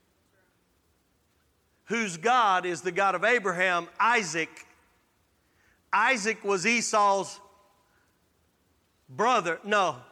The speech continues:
Isaac was the, had two sons, Jacob and Esau.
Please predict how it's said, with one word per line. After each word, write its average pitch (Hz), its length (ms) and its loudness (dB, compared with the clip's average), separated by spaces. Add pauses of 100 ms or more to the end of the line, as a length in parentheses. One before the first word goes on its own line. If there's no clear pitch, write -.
(120)
Isaac 208 520 0 (300)
was 180 240 -4
the, 170 260 -8 (200)
had 180 360 -2
two 247 200 -4
sons, 202 500 -2
Jacob 240 500 -2 (300)
and 196 140 0
Esau. 180 520 -2